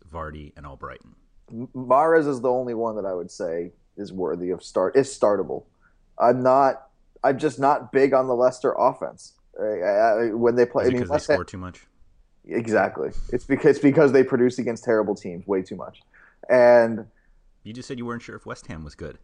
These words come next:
Speaker 2: I know, but they still shut out Arsenal. <laughs> They sit back. If they, I mean, if they do the same thing that they did against Arsenal, I think that they'll be just fine. Uh, I mean, maybe they'll let up one, but I don't think they're gonna let up three or four, for example. And if you're,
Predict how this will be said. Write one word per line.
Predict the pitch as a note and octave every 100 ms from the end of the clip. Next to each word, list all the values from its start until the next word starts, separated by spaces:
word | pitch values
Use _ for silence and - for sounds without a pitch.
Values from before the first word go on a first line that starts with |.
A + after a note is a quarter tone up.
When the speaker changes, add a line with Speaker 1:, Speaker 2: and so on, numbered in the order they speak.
| - _ -
Speaker 2:
I | B2+
know, | D3+ G#3+
but | D#3+ D#3+
they | D#3
still | - F#3
shut | F3+ F#3+ E3
out | E3
Arsenal. | D#3 G#3 F3+ F#3+ G#3 _ _ _ -
<laughs> | - - - - - -
They | E3+
sit | E3 - F3+ -
back. | D3+ F#3
If | F#3 D3+ D#3
they, | E3
I | D#3
mean, | D#3
if | C#3+
they | D#3
do | D3
the | E3+
same | E3+ E3+ D#3
thing | D#3+ E3
that | C#3+
they | C#3+
did | B2+ D3
against | C3+ C#3+ C3+ B2
Arsenal, | A#2+ E3 - A#2+
I | B2+
think | - D3+ F3
that | E3
they'll | D#3+ D#3+ - _
be | C#3
just | D3 E3+ E3
fine. | C#3 F#3+ G#3 F#2+ _ _ _ _ _ _ _ -
Uh, | A2 F#2 G2+
I | - A2+
mean, | A#2+ A#2
maybe | A#2+ C3+
they'll | B2 B2+
let | B2 B2
up | A#2+
one, | G#2+ A2+ C#3 G#2+ C#3+
but | B2
I | G#2
don't | C3+ D#3
think | F3+
they're | E3
gonna | C#3 C#3
let | A#2 B2+
up | A#2+ - - F#2+ _
three | C#3 C#3+
or | A#2
four, | G2+ A#2 D3 A2+
for | G#2+ G#2
example. | F#2 F#2 G2+ C3+ C#3
And | A2+
if |
you're, | A2+ G#2+